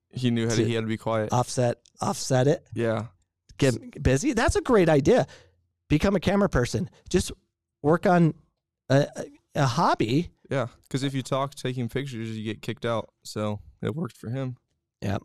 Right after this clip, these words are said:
Speaker 2: he actually did. Uh, helped us out at Phoenix College, taking pictures for us. He, he developed a talent to the point where he was, uh, being very helpful to our program. Um,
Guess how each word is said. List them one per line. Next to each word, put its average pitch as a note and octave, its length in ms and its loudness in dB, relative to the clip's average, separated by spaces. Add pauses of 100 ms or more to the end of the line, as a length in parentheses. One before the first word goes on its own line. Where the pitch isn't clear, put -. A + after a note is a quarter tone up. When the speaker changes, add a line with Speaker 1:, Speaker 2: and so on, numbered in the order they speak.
(140)
Speaker 2:
he B2 120 -2
actually A2+ 360 0
did. A#2 280 2
Uh, - 260 -4 (400)
helped A#2+ 240 -2
us F3 180 2
out B2 180 0
at - 140 -6
Phoenix B2+ 320 -2
College, D#3 440 2 (180)
taking A#2+ 220 0
pictures A2+ 320 -6
for A2+ 200 -8
us. G2+ 140 -8
He, C3+ 240 -8
he A#2+ 80 -8
developed C3+ 380 -4
a A#2+ 140 0
talent D#3 420 0
to C#3 80 -2
the C3 80 -4
point D#3 300 0
where C3 240 0 (500)
he C#3 140 0
was, C3+ 220 2
uh, A#2+ 320 0
being B2+ 220 0
very B2 240 0
helpful B2+ 300 -2
to B2 180 -4
our D#3 160 0
program. G#2+ 440 -6 (540)
Um, C3 400 0